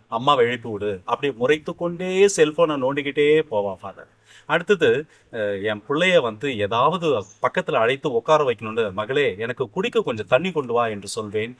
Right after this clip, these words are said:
முறைத்து கொண்டே செல்போன்ல யார்கிட்டயோ பேசிட்டு போவாங்க.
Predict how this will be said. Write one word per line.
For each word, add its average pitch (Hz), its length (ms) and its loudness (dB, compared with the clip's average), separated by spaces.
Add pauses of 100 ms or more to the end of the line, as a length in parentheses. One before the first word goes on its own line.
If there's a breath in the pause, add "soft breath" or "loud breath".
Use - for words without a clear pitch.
(240 soft breath)
முறைத்து 185 560 -2
கொண்டே 127 500 -2
செல்போன்ல 143 560 -4
யார்கிட்டயோ 110 540 -2
பேசிட்டு 104 380 -12
போவாங்க. - 500 -20